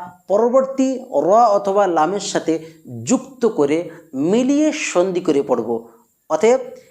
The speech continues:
এই গুন্নাটাকে আমরা বলবো কি, ইদগামে বিলা গুন্না। প্রিয় বন্ধুরা, আজকের এই ভিডিওটি থেকে যদি আপনি কিঞ্চিত পরিমাণ উপকৃত হয়ে থাকেন, অবশ্যই আমাদের এই চ্যানেলটি সাবস্ক্রাইব করবেন, পাশে থাকা বেল আইকনটা প্রেস করে all নোটিফিকেশনটা on করে আমাদের সাথেই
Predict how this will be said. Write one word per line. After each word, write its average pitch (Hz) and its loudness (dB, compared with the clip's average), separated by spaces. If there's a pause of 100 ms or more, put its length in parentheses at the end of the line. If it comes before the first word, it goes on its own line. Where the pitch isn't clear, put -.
(200)
এই 202 2 (120)
গুন্নাটাকে 180 0
আমরা 135 0 (100)
বলবো 143 0
কি, 233 -2 (380)
ইদগামে 160 2 (440)
বিলা 123 2
গুন্না। 113 -6 (460)
প্রিয় 180 2
বন্ধুরা, 226 2 (280)
আজকের 240 -4
এই 277 0
ভিডিওটি 196 -2
থেকে 147 0
যদি 143 0
আপনি 151 -2
কিঞ্চিত 208 -4 (120)
পরিমাণ 247 0
উপকৃত 226 -2
হয়ে 226 2
থাকেন, 233 0 (460)
অবশ্যই 240 0
আমাদের 254 0
এই 247 -2
চ্যানেলটি 190 0
সাবস্ক্রাইব 143 -2 (100)
করবেন, 143 0 (440)
পাশে 165 -2
থাকা 202 2
বেল 185 0
আইকনটা 165 0
প্রেস 135 -2
করে 170 0 (540)
all 180 2 (120)
নোটিফিকেশনটা 127 -6
on 120 -4 (100)
করে 143 0
আমাদের 117 -6
সাথেই 110 -10